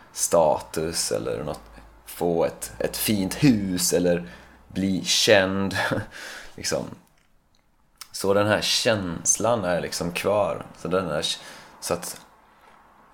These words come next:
den här känslan som triggar, eh, flyktbeteende. Så hur gör man då? Så, så det finns såklart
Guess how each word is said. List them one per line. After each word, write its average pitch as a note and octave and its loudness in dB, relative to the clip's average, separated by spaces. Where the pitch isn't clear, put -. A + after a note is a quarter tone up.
den F#2 -10
här F2 2
känslan F#2 2
som E2+ 2
triggar, F#2 2
eh, - -4
flyktbeteende. F2 -2
Så G#2+ 0
hur A#2+ -2
gör F2 6
man E3 -2
då? - 0
Så, G2 2
så - 0
det G#2 2
finns G2+ -2
såklart - -2